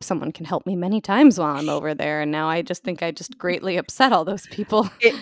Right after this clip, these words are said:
Speaker 2: it really depends on the tone, though. Like, if you're in a shop and they ask, "Can they help you?" then they'd probably genuinely, "Oh, yeah, I can help you." But if someone looks at you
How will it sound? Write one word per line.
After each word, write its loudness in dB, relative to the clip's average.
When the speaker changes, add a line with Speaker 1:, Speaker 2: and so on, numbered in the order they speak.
Speaker 2:
it 4
really 4
depends 0
on -2
the -4
tone, -2
though. -4
Like, -4
if -16
you're -4
in -6
a -6
shop -6
and -8
they -6
ask, -8
"Can -16
they -12
help -14
you?" -12
then -12
they'd -12
probably -18
genuinely, -20
"Oh, -18
yeah, -18
I -20
can -20
help -20
you." -20
But -14
if -10
someone -6
looks -8
at -14
you -10